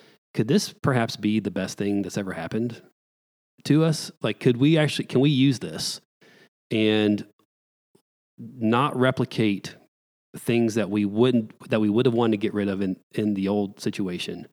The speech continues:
Lean into the good stuff, change things that we want to change." This is a massive catalyst to make change. Um,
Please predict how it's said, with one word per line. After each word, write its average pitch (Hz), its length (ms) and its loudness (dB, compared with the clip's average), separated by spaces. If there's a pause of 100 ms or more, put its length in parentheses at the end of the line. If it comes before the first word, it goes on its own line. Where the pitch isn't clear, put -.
(520)
Lean 113 220 4
into 131 300 4
the 113 100 2
good 107 220 0
stuff, - 480 -10 (680)
change 123 320 2
things 117 260 2
that 110 120 2
we 107 120 2
want 110 180 4
to 110 100 2
change." 98 460 -4
This 104 180 -6
is 101 120 -4
a 98 120 -4
massive 117 460 -2
catalyst - 600 -8 (180)
to 110 80 0
make 101 220 -2
change. - 460 -10 (580)
Um, 92 540 -2